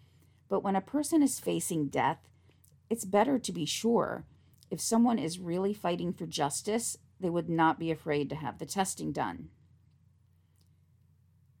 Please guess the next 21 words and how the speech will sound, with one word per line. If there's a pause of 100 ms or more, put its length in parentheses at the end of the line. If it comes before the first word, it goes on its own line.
(1120)
Another
thought
that
I
had
while
going
through
this
was (840)
Cherix's
final
requests. (720)
He
requested
that
his
body
not
be
autopsied.